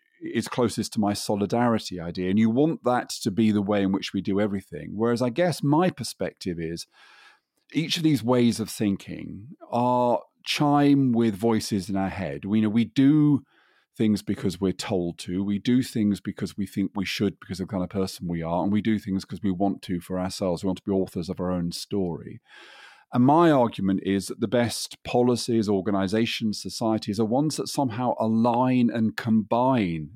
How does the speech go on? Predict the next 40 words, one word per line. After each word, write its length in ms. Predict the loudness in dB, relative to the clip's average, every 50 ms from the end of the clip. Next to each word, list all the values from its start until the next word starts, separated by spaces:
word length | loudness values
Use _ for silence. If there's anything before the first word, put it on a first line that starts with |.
| -8
these 220 | -6 -4 -4 -4 -4
different 480 | -8 -8 -8 -6 -6 -6 -6 -6 -8 _ _ _ _ _ _ -14
drives. 800 | -4 -2 0 0 0 -2 -4 -8 -10 -12 -14 -16 _ -18 -18 _ _ _ -20 -20 -20 -20 -20 -20 -20 -20 _ _ _ _ _
Now, 120 | 2 2
I 60 | 4 4
think 180 | 2 2 2
the 60 | 0
difference, 500 | 2 4 4 2 4 4 4 4 4 2
John, 240 | -2 0 2 2 2
is 140 | 2 2 0
that 80 | -2 0
you 200 | 4 4 4 6
want 180 | 6 6 6
to 100 | 6 4
argue 320 | 4 2 2 2 0 2 4
that 180 | 4 2 2 0
that 240 | 0 0 0 -2 -4 _ _ _ _ _
citizenship 880 | -12 -8 0 0 2 4 4 2 2 2 0 0 0 -2 -4 -6 -6 -6
drive, 360 | -4 -4 -2 0 0 -2 0
that 180 | -2 -4 -4 -4
solidarity 1000 | -8 -2 2 2 4 6 4 4 4 2 2 4 4 2 2 0 -2 -6 -6 -6
drive, 800 | -6 -6 -6 -6 -6 -6 -6 -8 -8 -6 -6 -6 -6 -8 -12 -20 _ _ -20 -20 _ _ -4
that 160 | -4 -2 0
kind 120 | 0 2
of 60 | 2
egalitarian 1120 | 2 0 0 0 0 2 2 2 0 0 -2 -2 0 2 2 2 2 2 2 2 0 0 0
belonging 800 | 0 0 0 2 4 4 6 6 6 6 4 4 2 0 -2
kind 240 | -2 -4 -6 -6 -6
of 80 | -6 -4
drive 360 | -2 0 2 2 0 0 -4 _ -20 -20 -20 -20 _ _
is 220 | 2 2 2 4 2
the 100 | 0 2
best 460 | 4 2 2 2 2 -2 -6 -4 -2
one. 200 | 0 2 2 2
And 160 | 2 2 2
that's 340 | 2 2 0 -2 -4 -10 -2
the 120 | 0 0
one 260 | 2 4 4 4 6
that 160 | 4 4 2 0
should 300 | -2 -2 -2 -2 -6